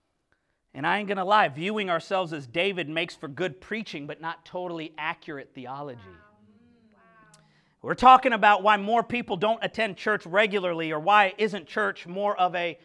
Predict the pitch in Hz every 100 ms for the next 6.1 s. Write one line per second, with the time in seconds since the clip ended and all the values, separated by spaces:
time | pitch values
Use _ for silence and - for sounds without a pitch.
0 | _ _ - 202 180 190 196 175 151 147
1 | - 160 - 143 131 _ _ _ _ _
2 | _ _ - - 147 170 220 214 202 -
3 | 254 220 - 262 - 220 - 240 233 214
4 | 208 180 - 233 240 233 190 - - 220
5 | 208 208 170 160 - 185 160 - 127 -
6 | _